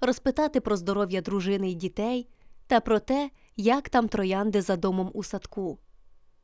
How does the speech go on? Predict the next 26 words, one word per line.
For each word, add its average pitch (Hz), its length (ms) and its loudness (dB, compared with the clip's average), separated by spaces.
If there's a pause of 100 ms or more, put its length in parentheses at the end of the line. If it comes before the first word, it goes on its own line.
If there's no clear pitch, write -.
Не 233 240 4
дивно, 233 440 2
що - 200 -2
йому 196 260 0
так 240 320 -2
поталанило 185 680 0
в 180 80 -10
житті. 185 580 -8 (1080)
За 220 200 0
декілька 294 440 2
місяців 220 500 -2
до 196 100 -4
початку 214 500 -4
виборчої 196 600 -2
кампанії 196 640 -4
Рузвельта 196 640 -6 (280)
на 208 140 0
президентських 190 720 -4
виборах 190 500 -4
тисяча 208 460 -4
дев'ятсот 185 480 -4
тридцять 196 360 -6
другого 185 420 -4
року 196 440 -6 (540)
Джим 240 280 2
Фарлі 240 520 -2